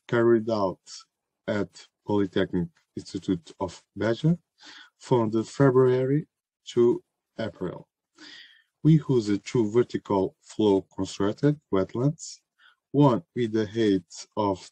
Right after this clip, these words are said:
thirty-five centimeters, designed by, uh, vertical flow constructed wetland number one,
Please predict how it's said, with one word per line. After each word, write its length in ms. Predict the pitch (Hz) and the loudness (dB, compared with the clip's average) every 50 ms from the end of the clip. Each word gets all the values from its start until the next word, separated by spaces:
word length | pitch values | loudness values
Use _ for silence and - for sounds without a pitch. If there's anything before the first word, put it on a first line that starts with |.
| _ _ | _ _
thirty-five 1040 | - 107 101 92 - - - 98 92 90 92 - - - - 98 92 90 87 85 - - | -4 -2 -2 -2 -4 -6 -4 -2 -2 -2 -2 -6 -12 -8 -4 -2 -2 0 -2 -4 -8 -16
centimeters, 960 | - - - 95 87 - - 107 113 135 _ - 165 170 170 - - - _ _ _ _ _ _ _ _ _ _ _ _ _ _ - 110 | -18 -10 -10 -10 -10 -8 -10 -10 -10 -10 _ -2 -2 -2 -2 -2 -12 -20 _ _ _ _ _ _ _ _ _ _ _ _ _ _ -8 -4
designed 500 | 104 104 101 113 110 107 101 98 95 98 | -4 -2 0 0 0 0 0 -2 -2 -2
by, 380 | 104 104 101 98 95 92 98 107 _ _ - - | -2 -2 0 0 0 -2 -4 -6 _ _ -10 -6
uh, 560 | 104 98 98 95 95 95 95 92 92 92 92 95 _ _ _ _ _ _ _ _ _ - | -4 -4 -2 -2 -2 -2 -2 -2 -2 -4 -6 -6 _ _ _ _ _ _ _ _ _ -10
vertical 680 | 110 104 104 95 - - 101 - - 98 98 92 90 | -6 -4 -4 -4 -4 -10 -14 -6 -2 0 0 0 0
flow 320 | - - - 104 104 98 92 | -4 -6 -4 -2 0 0 -2
constructed 520 | - - 101 95 - - 98 90 - 95 | -2 -4 -6 -6 -4 -4 -4 -2 -2 0
wetland 440 | 92 95 95 85 - - 90 85 - _ _ _ | 0 0 0 -2 -4 -4 -6 -6 -6 _ _ _
number 300 | - 95 90 90 90 87 | -12 -10 -6 -6 -4 -2
one, 300 | 90 92 110 135 156 170 | -2 -2 0 2 0 0